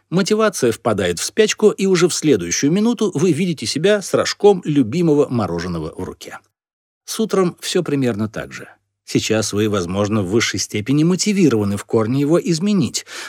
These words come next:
Но что произойдет завтра, когда зазвонит будильник? Насколько сильной будет ваша мотивация,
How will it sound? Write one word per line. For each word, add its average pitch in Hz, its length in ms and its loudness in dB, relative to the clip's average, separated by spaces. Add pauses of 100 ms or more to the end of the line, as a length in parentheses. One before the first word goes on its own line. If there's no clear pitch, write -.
Но 156 240 0
что - 260 0
произойдет 170 520 2
завтра, - 500 -4 (100)
когда 98 460 -2
зазвонит 110 460 0
будильник? 160 580 -2 (240)
Насколько 139 500 0
сильной 170 440 2
будет 110 320 0
ваша 120 280 0
мотивация, 104 720 -6